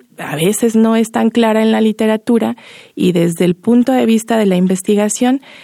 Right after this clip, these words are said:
es muy importante realizar la distinción porque justamente lo que los padres pueden reportar de lo que ellos creen que es importante a veces se refleja en su práctica, pero a veces parece que son cosas completamente distintas.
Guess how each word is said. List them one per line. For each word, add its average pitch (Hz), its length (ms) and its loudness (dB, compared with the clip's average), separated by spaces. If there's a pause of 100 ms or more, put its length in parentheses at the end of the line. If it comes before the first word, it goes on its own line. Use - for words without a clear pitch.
(120)
es 208 200 0
muy 247 260 6
importante 190 920 -2
realizar 180 640 -2
la 196 80 0
distinción 196 680 0
porque 170 440 -6
justamente 220 800 0
lo 170 140 0
que 151 180 -4
los 156 160 -4
padres 202 340 -4
pueden 214 260 -2
reportar 214 580 -4 (340)
de 170 100 0
lo 170 140 0
que 190 140 -2
ellos 208 220 0
creen 233 280 0
que 220 80 -2
es - 160 -8
importante 196 680 -2 (220)
a 160 200 -6
veces 233 340 -2
se 202 80 -6
refleja 185 420 -4
en 196 60 -2
su - 100 -16
práctica, 220 600 -6 (200)
pero 196 220 0
a 185 80 0
veces 208 440 -2
parece 202 480 -2
que 196 120 -4
son 202 220 -2
cosas 202 320 -4
completamente 170 680 -4
distintas. - 680 -8